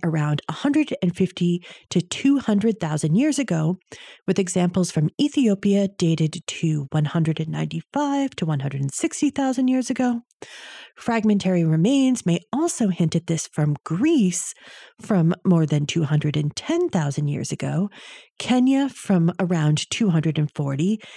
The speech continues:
and South Africa from two hundred and sixty thousand years ago. Now, unfortunately, as I have noted several times, the fragmentary nature of the fossil record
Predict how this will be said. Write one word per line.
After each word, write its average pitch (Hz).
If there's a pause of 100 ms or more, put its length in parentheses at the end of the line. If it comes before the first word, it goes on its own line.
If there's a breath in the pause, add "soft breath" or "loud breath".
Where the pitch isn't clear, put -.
(160 loud breath)
and 226
South 196 (120)
Africa 226
from 214
two 165
hundred 147
and 143
sixty -
thousand 143
years -
ago. - (960 loud breath)
Now, 190
unfortunately, 233
as 147
I 165
have 190
noted 247
several 226
times, 208
the 185
fragmentary 175
nature 220
of 185
the 226
fossil 160
record 151